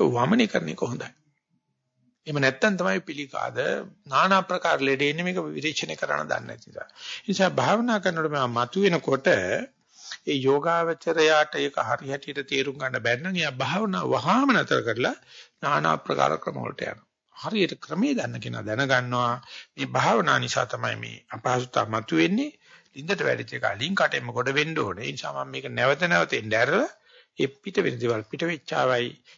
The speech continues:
ඉතුරු වෙන්නේ පිරිසුදු වෙච්ච එකක් විමුක්ඛ තත්ත්වයක්. ඒ නිසා මේ විමුක්ඛය, අ, සාක්කියට තියාගෙන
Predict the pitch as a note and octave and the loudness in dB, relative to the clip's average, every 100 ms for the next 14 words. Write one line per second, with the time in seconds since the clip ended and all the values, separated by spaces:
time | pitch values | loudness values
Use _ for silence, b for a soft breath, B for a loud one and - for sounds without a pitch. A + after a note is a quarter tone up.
0 | b C3 - A3 G#3 F#3 F#3 G#3+ C4+ - | b -8 -2 2 6 6 6 4 2 -2
1 | _ _ _ _ E3+ C3+ D#3+ C#3+ C#3 C3 | _ _ _ _ -2 0 0 2 2 0
2 | C#3 C#3 - - C#3 D#3+ E3 D#3 C#3+ - | -4 -4 -6 -4 0 0 2 0 0 -6
3 | _ _ _ - A#2+ - - G#2+ - - | _ _ _ -2 -2 0 0 0 -4 -12
4 | B B D#3 C#3 D#3+ D#3+ C3+ B2 D3 G3+ | B B -2 0 0 0 0 0 2 2
5 | - F#3+ F3+ - - _ _ - _ A3+ | 2 2 4 2 -4 _ _ -20 _ _
6 | - _ b b b - G#2 G2+ G#2 A#2 | -20 _ b b b -10 -6 -4 -6 -6
7 | - C#3+ D#3+ - E3+ B2 - A#2+ G#2 G2 | 0 0 0 0 0 0 2 4 4 0